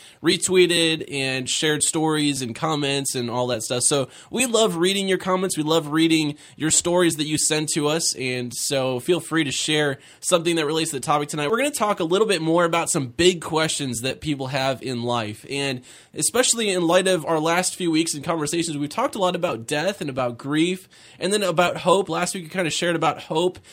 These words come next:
And, uh, Tara was so kind to be on the show with us last week and just talk about some of the things that she's doing, but also to just share hope. Because really,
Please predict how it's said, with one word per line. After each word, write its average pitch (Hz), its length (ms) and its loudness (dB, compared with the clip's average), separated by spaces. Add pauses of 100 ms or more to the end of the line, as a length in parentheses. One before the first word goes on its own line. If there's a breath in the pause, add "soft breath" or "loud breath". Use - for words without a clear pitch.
(200 loud breath)
And, 135 380 -4
uh, 135 140 0
Tara 196 340 0
was 165 80 0
so 185 160 0
kind 170 220 -4
to 156 40 -2
be 143 120 0
on 151 100 -2
the 143 80 -4
show 160 200 0
with 151 120 2
us 147 180 -2
last 151 280 0
week 151 160 -2
and 131 100 -6
just 147 160 -4
talk 147 240 -2
about 135 320 0 (240 loud breath)
some 214 160 -6
of 247 60 4
the 220 80 4
things 196 220 0
that 170 180 -2
she's 180 260 -4
doing, 165 260 0
but 151 120 0
also 175 280 0
to 139 140 -8
just 185 160 -6
share 151 200 -2
hope. 139 340 0
Because 123 320 -6
really, 151 360 0